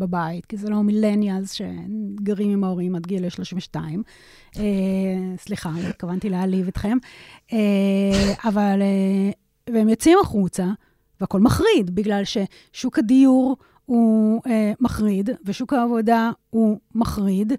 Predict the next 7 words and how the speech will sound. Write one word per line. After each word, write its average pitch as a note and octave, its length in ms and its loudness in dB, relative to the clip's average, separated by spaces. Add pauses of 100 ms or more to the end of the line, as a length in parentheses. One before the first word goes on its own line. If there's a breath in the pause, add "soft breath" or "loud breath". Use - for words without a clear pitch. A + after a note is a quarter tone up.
(280 loud breath)
והעולם G#3 500 2
קורס, E3+ 580 -8
ויש G#3 440 -2
איידס, G3+ 460 -4
ויש... A#3 220 -6 (380)
והם A3 360 -2
כזה, C4+ 160 -8